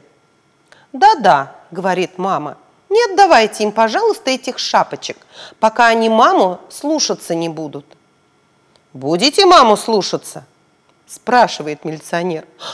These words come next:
«Будем, будем!» закричали Белочка и Тамарочка. «Ну, смотрите!» сказал милиционер. «Я завтра приду, узнаю».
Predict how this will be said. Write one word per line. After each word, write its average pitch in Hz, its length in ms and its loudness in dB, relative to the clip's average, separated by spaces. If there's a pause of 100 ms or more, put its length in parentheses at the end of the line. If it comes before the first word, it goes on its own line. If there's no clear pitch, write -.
«Будем, 480 640 6
будем!» 403 680 6 (180)
закричали 226 680 0
Белочка 220 680 -2 (180)
и 202 80 -12
Тамарочка. 220 840 0 (400)
«Ну, 160 320 -2
смотрите!» 294 1000 0 (100)
сказал 165 480 -2
милиционер. 151 720 -8 (500)
«Я 165 220 2
завтра 175 360 2
приду, 156 600 -4 (480)
узнаю». 196 840 -2